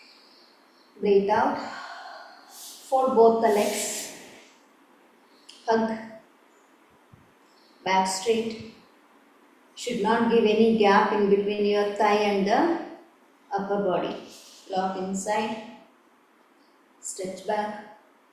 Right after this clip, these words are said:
Face the ceiling.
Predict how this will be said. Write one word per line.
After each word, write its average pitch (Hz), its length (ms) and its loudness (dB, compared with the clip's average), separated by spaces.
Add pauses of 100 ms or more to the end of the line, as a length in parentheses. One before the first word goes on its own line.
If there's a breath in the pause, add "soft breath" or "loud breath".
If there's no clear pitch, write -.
(1800)
Face 233 300 -2 (140)
the 208 100 -2
ceiling. 214 840 -4